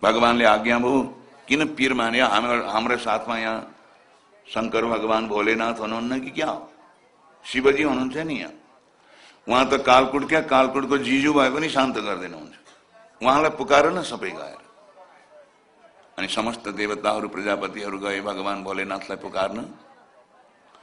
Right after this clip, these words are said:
भगवान भोलेनाथको बायाँतिर गौरी माता हुनुहुन्थ्यो। भगवान शंकर भन्नुहुन्छ, "हे गौरी, हे पार्वती, तिमी त मेरी अर्धाङ्गिनी हौ, जीवन सहचारिणी हौ,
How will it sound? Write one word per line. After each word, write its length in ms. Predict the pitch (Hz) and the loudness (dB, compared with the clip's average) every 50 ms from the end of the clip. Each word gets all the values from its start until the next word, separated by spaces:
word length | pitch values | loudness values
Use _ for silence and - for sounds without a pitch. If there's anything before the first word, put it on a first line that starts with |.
| _ - - - - - - - - - - - _ _ _ _ _ - 117 | _ -20 -20 -20 -20 -20 -20 -20 -20 -20 -20 -20 _ _ _ _ _ 2 4
भगवान 360 | 131 143 151 165 170 175 170 | 4 6 8 8 6 6 6
भोलेनाथको 520 | 151 151 156 165 170 170 165 160 - 170 | 6 6 6 6 6 4 4 2 2 2
बायाँतिर 480 | 156 156 151 156 160 156 151 165 156 160 | 6 6 6 6 6 4 2 0 0 2
गौरी 300 | 143 147 147 147 156 160 | 4 4 4 4 4 2
माता 280 | 156 151 143 - 147 | 2 2 2 2 2
हुनुहुन्थ्यो। 400 | 143 139 135 135 135 127 131 131 | 0 0 0 -2 -2 -2 -2 0
भगवान 360 | 123 123 123 127 139 139 143 139 | 0 0 2 2 4 2 2 2
शंकर 360 | - 143 135 135 135 143 131 | 0 0 0 2 2 2 2
भन्नुहुन्छ, 340 | 127 123 123 127 131 127 131 | 2 0 0 -2 -2 -2 0
"हे 120 | 131 127 | 0 2
गौरी, 380 | 123 123 127 123 127 135 139 127 | 2 2 2 2 2 2 0 0
हे 100 | 120 120 | 0 0
पार्वती, 520 | 120 123 120 120 123 120 120 117 123 139 | 2 2 2 2 2 0 -2 -4 -4 -6
तिमी 240 | 135 135 120 120 127 | -6 -4 -4 -4 -4
त 80 | 123 | -4
मेरी 240 | 123 123 127 120 123 | -4 -2 -2 0 0
अर्धाङ्गिनी 580 | 120 113 113 120 123 127 127 127 127 127 131 131 | 2 0 2 2 0 0 0 0 -2 -2 -2 -2
हौ, 180 | 127 123 123 | -2 -4 -4
जीवन 300 | 120 117 117 117 117 120 | -4 -2 -2 0 0 -2
सहचारिणी 720 | 123 120 117 110 113 120 117 127 113 113 113 117 123 127 127 | -2 -2 -2 -2 -2 0 0 0 0 2 0 0 -2 -4 -4
हौ, 240 | 123 120 120 127 | -4 -4 -6 -6